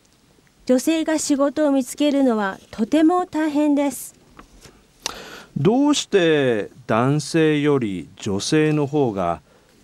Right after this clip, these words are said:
Speaker 2: 仕事を見つけるチャンスが少ないのでしょうか？
Speaker 1: うん、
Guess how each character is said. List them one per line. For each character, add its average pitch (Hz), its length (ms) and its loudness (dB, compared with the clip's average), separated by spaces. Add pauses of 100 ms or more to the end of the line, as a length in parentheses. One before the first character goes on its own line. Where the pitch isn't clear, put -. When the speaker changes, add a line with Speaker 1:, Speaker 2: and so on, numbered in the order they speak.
Speaker 2:
仕 - 220 -2
事 101 340 0
を 101 60 0
見 98 120 -4
つ - 80 -14
け 110 140 0
る 107 100 -4
チ - 100 -12
ャ 120 100 -2
ン 110 40 -2
ス - 160 -10
が 85 220 -6
少 - 280 -8
な 139 200 0
い - 20 -2
の 156 100 0
で 90 100 -6
し - 120 -10
ょ 87 40 -4
う 82 40 -8
か？ 85 240 -8 (1120)
Speaker 1:
う - 20 4
ん、 277 380 2